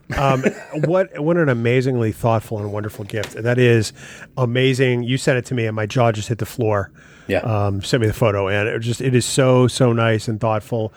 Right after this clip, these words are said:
Speaker 2: of Emily to do that.
Speaker 1: Yeah, it is. It is going. <laughs> It is going right up on my wall next to the podcast studio, so that I can always see it. And, and I cannot thank either of them enough. And I'm not gonna say the other thing that we got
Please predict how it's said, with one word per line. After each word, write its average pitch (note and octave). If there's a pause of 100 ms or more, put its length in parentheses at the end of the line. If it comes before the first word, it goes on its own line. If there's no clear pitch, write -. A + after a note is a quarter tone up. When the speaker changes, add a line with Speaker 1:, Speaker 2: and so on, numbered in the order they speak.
(180)
Speaker 2:
of B2+
Emily A2+
to G2+
do G#2+
that. G2 (400)
Speaker 1:
Yeah, G#2 (100)
it A#2+
is. A2+
It B2
is B2
going. B2+ (320)
<laughs> C#3+ (1120)
It G3
is D3+
going D#3+
right C#3+
up E3+
on D#3
my D3
wall B2+ (400)
next B2+
to C#3
the B2+
podcast A#2
studio, G#2+
so G#2+
that G#2
I G#2
can G#2
always G#2
see G#2+
it. G#2
And, A2+
and A#2
I A2+
cannot B2
thank A2
either A#2
of G#2
them G#2+
enough. G#2+
And A2+
I'm A2
not D#3
gonna C#3+
say C3+
the A#2+
other C3
thing A2
that F2
we G#2+
got G2+